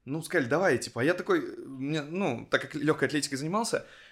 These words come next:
э, там чё-то вообще никого не набрали, говорит, чё, поедешь? И я говорю, ладно, <laughs> давай, э, вс-, вс-, это лучше, чем в школе,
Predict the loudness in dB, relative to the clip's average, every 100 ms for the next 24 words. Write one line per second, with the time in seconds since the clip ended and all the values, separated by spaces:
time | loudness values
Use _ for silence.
0 | -6 -2 0 0 2 2 2 2 4 4
1 | 4 6 4 4 4 4 2 0 4 6
2 | 8 6 2 -2 -4 -2 -2 0 -2 -4
3 | -6 4 10 10 8 2 0 -4 -6 -4
4 | -2 -2 -2 0 2 2 4 4 2 2
5 | 0 -2 0 2 2